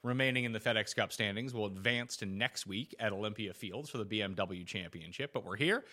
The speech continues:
We got seventy guys in the field. And if we go to the very top of the board at T P C Southwind, we see Scotty Scheffler at seven, Rory and Rahm at eight, Xander and Victor and Cantlay all at sixteen to one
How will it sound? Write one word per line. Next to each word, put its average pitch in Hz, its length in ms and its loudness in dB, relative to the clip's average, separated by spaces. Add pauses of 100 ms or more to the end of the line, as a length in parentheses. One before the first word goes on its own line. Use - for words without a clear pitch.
(180)
We 113 40 -6
got 101 140 0
seventy 185 400 10
guys 185 380 12
in 180 140 2
the 165 60 4
field. 208 340 4
And - 400 -8
if 113 40 -2
we 120 100 2
go 135 180 4
to 147 80 -2
the 123 100 0
very 214 420 8
top 143 300 10
of 117 80 0
the 104 60 0
board 101 260 0
at 151 100 0
T 123 140 0
P 113 140 -2
C 104 180 -2
Southwind, 98 480 -2
we 143 140 -2
see 107 220 0
Scotty 117 360 4
Scheffler 107 380 2
at - 80 -10
seven, 190 340 6
Rory 113 260 2
and 104 120 -4
Rahm 98 240 0
at - 80 -12 (100)
eight, 214 300 8 (640)
Xander 202 680 8 (120)
and 120 340 2
Victor 127 920 2
and 107 200 -4
Cantlay 135 800 0
all 120 200 4
at 110 180 0
sixteen - 680 -2
to 147 80 4
one 92 360 -6